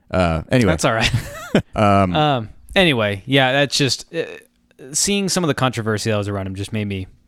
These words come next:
Speaker 2: kinda think about it, and it's, you know, that's, you know, you know.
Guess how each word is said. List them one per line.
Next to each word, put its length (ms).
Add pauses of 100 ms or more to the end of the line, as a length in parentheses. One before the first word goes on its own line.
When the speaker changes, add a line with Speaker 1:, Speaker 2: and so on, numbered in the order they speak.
(340)
Speaker 2:
kinda 200
think 260
about 280
it, 60
and 100
it's, 340 (640)
you 80
know, 180 (920)
that's, 180 (200)
you 180
know, 240 (420)
you 140
know. 240